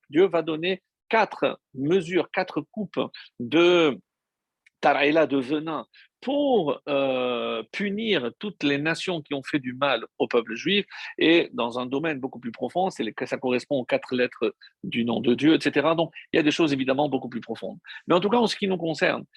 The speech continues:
et c'est ça ce que je voulais dire, qu'est-ce qu'il est dit ici ? C'est que, euh, euh, par rapport au rêve de Yosef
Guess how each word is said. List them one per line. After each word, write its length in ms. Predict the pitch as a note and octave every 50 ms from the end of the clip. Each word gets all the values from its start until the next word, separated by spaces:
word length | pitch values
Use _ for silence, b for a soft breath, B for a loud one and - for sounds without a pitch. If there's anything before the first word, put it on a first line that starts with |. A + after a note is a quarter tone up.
| b b b -
et 100 | - C3
c'est 140 | - D3+
ça 140 | C#3 F#3 F3+
ce 80 | - -
que 80 | D3+
je 100 | C3+ C3+
voulais 220 | C3+ C3 B2 C3 B2+
dire, 240 | C#3+ E3+ E3+ E3+ - b b b b -
qu'est-ce 220 | - G#3 G#3 G#3 -
qu'il 360 | G#3 G3+ - - F3 D#3 E3+
est 80 | E3+
dit 340 | D#3 D3 F#3+ G3 F#3+ - - -
ici ? 480 | D3 B2+ - - - D3+ E3+ G3 G#3 B B B B B
C'est 240 | - - F3+ F3+ F3+
que, 120 | - F3+
euh, 260 | E3+ F3+ G3 G#3+ G#3+ - _ - D3+
euh, 500 | D3+ - - C#3+ D#3 D#3 D3 D3 C#3+ - _ _ -
par 140 | F#3 F3+ E3+
rapport 500 | F3 F3 - G#3+ A3+ A#3 G#3 E3+ - -
au 100 | D#3+ D3
rêve 280 | E3 F3+ F#3 E3+ D#3+
de 160 | - B2+ C#3
Yosef 580 | C#3 B2+ C3 B2 - - - A2+ F#2+ - -